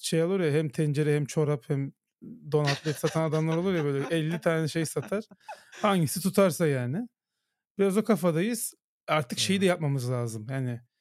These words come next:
Speaker 1: triple A, double A, işte I O Interactive mesela Hitman'in yapımcısı olan firma burada stüdyo açtı İstanbul'da. Yabancıların stüdyo açmasıyla birlikte bizim de burada artık hem yatırımcılar tarafında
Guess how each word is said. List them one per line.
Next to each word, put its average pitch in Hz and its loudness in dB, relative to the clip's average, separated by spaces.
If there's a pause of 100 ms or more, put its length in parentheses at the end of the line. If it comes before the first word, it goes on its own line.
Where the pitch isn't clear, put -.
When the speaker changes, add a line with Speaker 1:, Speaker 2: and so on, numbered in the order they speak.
(200)
Speaker 1:
triple 175 2
A, - -6 (420)
double 160 2
A, 143 0
işte - -6 (100)
I 170 2
O 185 0
Interactive 160 0
mesela 147 0
Hitman'in 151 -2
yapımcısı 151 -4
olan 143 0
firma 160 -4
burada 160 -2
stüdyo 170 0
açtı 135 -4
İstanbul'da. 123 -4 (800)
Yabancıların 156 2
stüdyo 185 0
açmasıyla 185 -2
birlikte 160 -4
bizim 175 0
de 170 0
burada 143 0
artık - -6
hem 175 -4
yatırımcılar 156 0
tarafında 143 -2